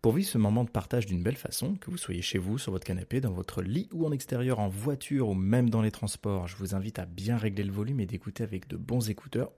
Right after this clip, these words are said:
ou de bonnes enceintes, selon vos préférences et vos conditions. Je vous souhaite une belle écoute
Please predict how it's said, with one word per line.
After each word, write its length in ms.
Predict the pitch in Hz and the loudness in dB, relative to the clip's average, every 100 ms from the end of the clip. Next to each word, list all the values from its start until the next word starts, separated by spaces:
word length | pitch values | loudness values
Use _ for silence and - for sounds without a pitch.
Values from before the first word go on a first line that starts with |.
| - | 0
ou 120 | 214 | 4
de 80 | 151 | 6
bonnes 240 | 127 104 | 6 4
enceintes, 400 | 92 - 98 95 - - | 2 0 -2 -4 -12 -18
selon 240 | - 113 104 | -4 0 2
vos 140 | 92 | 0
préférences 580 | - 117 - 92 131 - _ | -2 -4 -2 -2 -4 -6 _
et 60 | 110 | -4
vos 140 | 92 | -4
conditions. 540 | 87 104 85 - - - - - | 0 0 0 -6 -10 -12 -16 -18
Je 120 | - | -12
vous 60 | 87 | -10
souhaite 300 | - 104 - | -6 -6 -4
une 100 | 87 | -2
belle 140 | 95 | 0
écoute 360 | 104 - 160 - | 0 -2 -8 -10